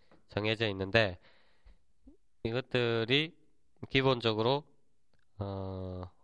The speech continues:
무엇을 배워야 할지 제대로 모르기 때문에 어느 정도의 강제가 들어가는 거죠. 어떤 학력을 노동시장에서 생산성 표지로서는,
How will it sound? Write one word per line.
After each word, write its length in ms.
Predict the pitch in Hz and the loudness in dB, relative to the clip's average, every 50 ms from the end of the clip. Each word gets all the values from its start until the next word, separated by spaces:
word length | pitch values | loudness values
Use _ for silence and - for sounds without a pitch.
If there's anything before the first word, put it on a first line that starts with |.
| _ _ _ - - _ _ _ _ _ | _ _ _ -20 -20 _ _ _ _ _
무엇을 420 | - 110 117 127 135 131 156 151 139 | 2 4 6 6 6 6 4 2 4
배워야 440 | - 156 147 147 147 147 143 139 139 | 6 6 6 8 8 8 6 6 4
할지 640 | 147 147 - - - 123 120 120 117 107 92 87 87 - | 2 0 -2 -2 -4 -2 -2 -2 -2 -4 -6 -8 -12 -2
제대로 340 | - 110 107 123 135 127 113 | -2 0 4 4 4 4 4
모르기 380 | 101 90 98 101 113 117 127 127 | 2 0 0 0 0 0 -2 -2
때문에 460 | - - 107 101 104 110 120 123 117 - | 0 2 2 2 0 -2 -2 -2 -2 -2
어느 220 | 117 120 131 135 | -2 -2 -2 0
정도의 340 | - 143 139 135 139 139 123 | 0 0 -2 0 0 0 0
강제가 460 | - - 110 107 113 113 143 147 135 120 | 0 -2 -4 -4 0 2 4 4 4 4
들어가는 460 | - 104 104 98 98 98 101 98 92 | 2 0 0 2 0 0 0 -2 -6
거죠. 220 | 90 82 - 82 80 - - - - | -8 -6 -6 -8 -8 -8 -12 -16 -12
어떤 280 | - 85 85 87 90 - - | -12 -12 -12 -12 -12 -12 -10
학력을 400 | 101 113 113 110 110 113 110 - - - _ - - - - - - - - - - - 95 98 98 95 95 92 90 | -10 -8 -8 -6 -4 -4 -6 -6 -10 -18 _ -20 -20 -20 -20 -20 -20 -20 -14 -12 -10 -8 -6 -4 -4 -4 -4 -6 -6
노동시장에서 720 | 87 95 92 107 110 110 - 117 113 113 110 107 101 - 104 - | -6 -4 -4 -4 -4 -4 -6 -4 -4 -2 -2 -2 -4 -6 -6 -4
생산성 800 | - 127 123 123 120 113 104 98 101 98 98 98 98 95 95 - | -2 -2 0 0 -2 -2 -4 -6 -6 -6 -6 -6 -8 -12 -6 -4
표지로서는, 800 | - - 120 113 120 117 110 107 - - - 101 107 123 135 135 | 0 0 2 2 2 2 2 2 0 -2 -4 -2 -2 -2 -4 -6